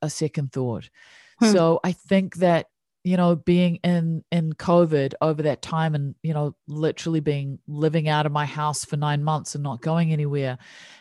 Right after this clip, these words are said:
Speaker 1: it made, it gave me a real appreciation of what was important to me. And it's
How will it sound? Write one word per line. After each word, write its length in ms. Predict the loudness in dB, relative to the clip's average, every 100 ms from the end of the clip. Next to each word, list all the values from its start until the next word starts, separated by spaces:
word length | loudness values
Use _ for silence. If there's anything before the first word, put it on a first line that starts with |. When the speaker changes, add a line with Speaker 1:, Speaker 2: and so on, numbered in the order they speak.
| -4
Speaker 1:
it 100 | 0
made, 360 | 4 4 2 -2 -4
it 140 | 0
gave 300 | 4 4 4
me 140 | 2 2
a 80 | 4
real 300 | 4 4 2
appreciation 720 | 0 -2 -2 -2 -2 -2 -4
of 140 | -2
what 180 | 0 0
was 160 | -2 -4
important 480 | -4 -2 -2 -2 -4
to 120 | -4
me. 320 | -2 -4 -6 _ -20 -20 -8 0
And 160 | 2
it's 220 | 2 0